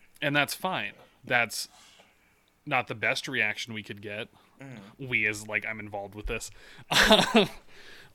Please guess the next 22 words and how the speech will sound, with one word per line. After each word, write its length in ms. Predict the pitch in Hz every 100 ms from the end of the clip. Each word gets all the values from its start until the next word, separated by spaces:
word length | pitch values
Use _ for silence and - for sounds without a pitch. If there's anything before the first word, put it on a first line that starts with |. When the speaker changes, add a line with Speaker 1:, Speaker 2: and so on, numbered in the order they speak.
| - 220 -
Speaker 1:
We 120 | 131 208
are 160 | 180
one 400 | 151 170 208 214
person. 560 | 202 196 165 - 131 226
Speaker 2:
<laughs> 20 | 214 202 - 185 - - 202 - - - -
Speaker 1:
But, 160 | 139 147
like, 360 | 143 127 107 - _ _ 143
I 140 | 156
think 160 | 185 156
that 60 |
that's 200 | 131 123
really 220 | 127 117
cool 260 | 107 135 127
because 260 | 113 123 113
that 300 | 110 110 127
used 240 | 147 151
to 60 | 120
tell 180 | 135
me, 80 | 120
like, 180 | 110 110
anytime 540 | 120 110 120 110 107 - _ _ _ _
you, 160 | -